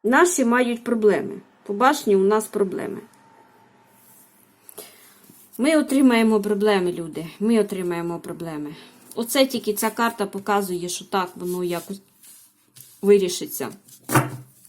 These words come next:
Покажіть, розкрийте нам цю башню. Бачите, йде не-, несамодостатність,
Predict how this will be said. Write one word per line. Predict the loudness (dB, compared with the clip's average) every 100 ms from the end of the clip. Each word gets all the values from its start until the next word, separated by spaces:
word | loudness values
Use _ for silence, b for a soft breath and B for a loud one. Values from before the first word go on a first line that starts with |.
| _ _ _ _ -16
Покажіть, | -8 -2 0 0 -2
розкрийте | -4 -4 -2 -2 0
нам | 0 0
цю | -2
башню. | -2 -2 -2 -8 -12 -14 B B B B B -6
Бачите, | -2 0 -2 -4
йде | -2 0
не-, | -2
несамодостатність, | -4 -2 -2 -2 -4 -4 -6 -2 -2 0 -2 -4 -6